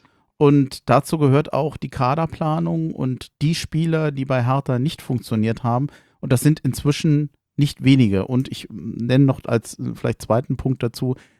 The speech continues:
die Kaderzusammenstellung, äh, Zusammenstellung und die Kaderfehler und Lücken, die da heute mit drin sind. So, jetzt weites Feld. Du kannst loslegen, wenn du möchtest.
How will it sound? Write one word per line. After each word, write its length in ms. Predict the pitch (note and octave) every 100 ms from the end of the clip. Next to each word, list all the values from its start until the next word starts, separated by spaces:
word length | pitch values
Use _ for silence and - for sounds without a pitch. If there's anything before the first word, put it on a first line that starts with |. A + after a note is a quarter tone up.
| -
die 80 | C3
Kaderzusammenstellung, 1120 | - B2+ B2+ - B2+ A2+ C3+ - C3 B2 C3+
äh, 120 | B2 -
Zusammenstellung 800 | - C3 A#2 C#3+ - C3 B2 B2+
und 200 | C3 B2
die 60 | B2+
Kaderfehler 640 | - A#2+ A#2+ - C3 C3
und 160 | C3 B2
Lücken, 220 | D3 C3
die 80 | G#2
da 160 | F#2 E2+
heute 240 | F#2 F#2+
mit 240 | F2+ -
drin 160 | F2+ F2
sind. 200 | E2+ D#2+ _ _
So, 160 | - C3
jetzt 220 | A2+ -
weites 280 | A2 A#2 -
Feld. 300 | - A2+ F#2+
Du 60 |
kannst 260 | G#2 G#2+ -
loslegen, 400 | A2 - A2 G2
wenn 80 | F2+
du 80 | E2+
möchtest. 500 | F2 - - -